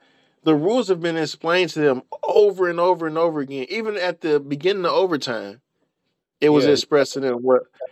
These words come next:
Speaker 2: The
Speaker 1: they
Speaker 2: referees
Speaker 1: knew. They knew this, but he just probably forgot.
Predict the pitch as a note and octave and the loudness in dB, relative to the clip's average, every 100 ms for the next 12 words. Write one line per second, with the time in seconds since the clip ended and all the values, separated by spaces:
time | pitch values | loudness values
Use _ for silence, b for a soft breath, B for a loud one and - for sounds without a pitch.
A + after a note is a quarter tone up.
0 | B A#2 A2+ C3+ F#3+ C4+ A3 B3+ D#4 - | B -10 -4 2 2 2 0 -2 -2 -2
1 | G#3+ B3 G3+ A#3+ C#4 G3 D#3+ D#3+ E3 G3+ | 0 0 0 -2 2 0 0 -6 -8 -8
2 | G3+ F#3+ - F#3 F3+ D#3+ - D#3 D#3+ A2+ | -4 -6 -2 -2 -2 -2 -6 -4 0 -2